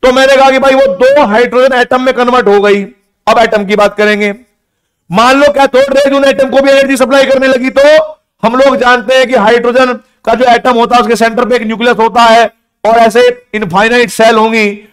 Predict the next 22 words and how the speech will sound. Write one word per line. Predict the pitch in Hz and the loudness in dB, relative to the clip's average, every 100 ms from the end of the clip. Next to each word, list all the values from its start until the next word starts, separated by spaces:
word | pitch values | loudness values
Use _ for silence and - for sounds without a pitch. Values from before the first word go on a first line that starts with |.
| _ 202 | _ -4
और | 226 | -4
infinite | 185 214 240 240 | -2 -2 0 -2
cell | - 233 | 0 0
होंगी, | 226 220 220 208 - _ | 2 0 -2 -4 -10 _
और | - | -2
पहली | - 214 226 240 | 0 0 0 0
cell | 220 226 | 0 0
में | 233 | 2
एक | 233 208 | 0 0
electron | 220 - 226 226 202 | -2 -2 0 2 2
रहेगा, | 185 185 180 175 _ _ _ - | 0 0 -2 -4 _ _ _ -6
ऐसे | 175 208 | -4 0
मान | 214 226 | 0 2
लेंगे। | 240 240 226 208 _ _ _ - | 2 0 -2 -4 _ _ _ -4
लेकिन | 214 226 285 262 | -2 0 -2 -4
जब | 196 302 247 | 0 2 2
हम, | 226 214 - _ _ _ _ _ _ _ | 0 -2 -12 _ _ _ _ _ _ _
जब | 139 240 294 | -6 -2 2
हम | 254 240 233 233 _ _ _ _ _ - | 2 0 -2 -12 _ _ _ _ _ -2
कैथोड | 233 233 - 208 277 277 | 0 0 -2 0 0 2
rays | 254 262 214 | 2 2 0
को | 233 226 233 233 | 0 2 2 -2